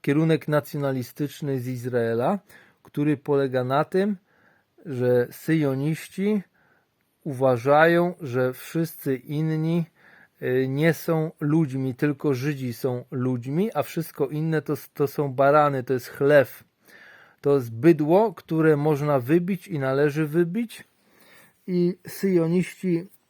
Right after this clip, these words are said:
poczytajcie sobie, ja nie mówię żadnych kłamstw. Syjoniści, y, dlatego właśnie wy-, wy-, y, wypieprzają tych Arabów,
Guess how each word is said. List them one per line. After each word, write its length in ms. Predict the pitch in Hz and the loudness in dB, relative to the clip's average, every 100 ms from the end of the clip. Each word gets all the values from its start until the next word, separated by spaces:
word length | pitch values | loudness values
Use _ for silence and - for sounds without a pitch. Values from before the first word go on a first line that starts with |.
| - 170 | -12 -6
poczytajcie 560 | 226 233 262 214 156 | -4 -2 0 0 -2
sobie, 300 | - 143 139 | -6 -4 0
ja 120 | 143 | 0
nie 100 | 147 | 0
mówię 280 | 147 143 147 | -4 -2 -2
żadnych 300 | 139 147 143 | 0 -4 -8
kłamstw. 600 | _ 151 131 123 - - _ _ _ _ _ | _ -4 -4 -6 -14 -20 _ _ _ _ _
Syjoniści, 840 | - - 160 160 170 - - 170 147 - 151 | -14 -6 -4 -2 -4 -4 -4 -4 -4 -6 -4
y, 40 | 139 | -2
dlatego 520 | 147 147 165 143 143 | -2 0 -2 2 4
właśnie 680 | 135 139 - 139 131 131 - - | 6 4 0 -4 -4 -4 -8 -8
wy-, 260 | 135 151 180 | -4 -4 -4
wy-, 360 | 151 143 - 139 127 | -12 -12 -4 -2 -2
y, 40 | |
wypieprzają 800 | 120 139 - 143 - 160 147 135 131 | -2 -6 -4 -4 -2 0 0 0 -4
tych 180 | 123 | -6
Arabów, 600 | 160 135 151 156 170 170 | -4 0 0 0 -4 -8